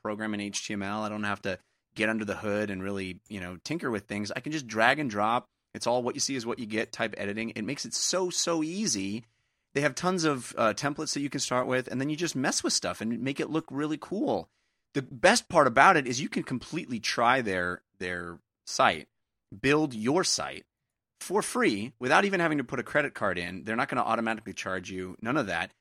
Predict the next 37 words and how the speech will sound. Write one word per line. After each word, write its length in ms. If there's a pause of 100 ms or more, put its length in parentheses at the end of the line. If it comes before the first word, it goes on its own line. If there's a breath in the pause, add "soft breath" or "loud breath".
They 100
let 140
you 220 (140)
test 280
it 80
out, 320
build 240
your 60
site, 380 (200)
test 220
the 40
tools, 420
make 180
something 260
really 240
cool 240
before 340
you 140
even 200
decide 360
whether 240
or 40
not 220 (260)
you 80
wanna 140
pay 160
them 140
any 100
money 320
or 120
give 120
them 120
your 80
credit 260
card 180
at 80
all. 320